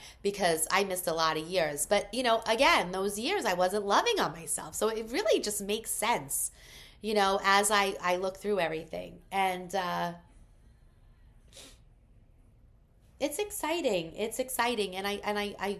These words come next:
do wish for everybody, everybody out there to experience this love and, and, and to just love on yourself. So now with that, you know, k-,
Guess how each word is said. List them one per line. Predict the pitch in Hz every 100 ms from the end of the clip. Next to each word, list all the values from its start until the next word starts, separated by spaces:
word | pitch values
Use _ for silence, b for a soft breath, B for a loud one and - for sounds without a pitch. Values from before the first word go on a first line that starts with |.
| -
do | 240 254
wish | 208 220 202 - - b b b b b b b
for | - 208
everybody, | 208 220 202 208 170 160 90 -
everybody | 240 254 254 240 220 214 208 190
out | 180 180
there | 180 180
to | 180
experience | 190 180 - - 220 220 196 160 147 156 - - - - - b b b b b b b
this | 196 190 -
love | 175 180 160 135 - - - - - - - - - - - - b b b - -
and, | 185 180 175 165 165
and, | 170 170 165 165
and | 170 165
to | - 175
just | - 196 - - _ _ - -
love | 185 196
on | 220 220
yourself. | 220 226 - 170 156 - - - B B B B
So | -
now | 240 240 233 226 220 - -
with | 196 285 339
that, | - 175 165 185 -
you | 202
know, | 202 190 190
k-, | - -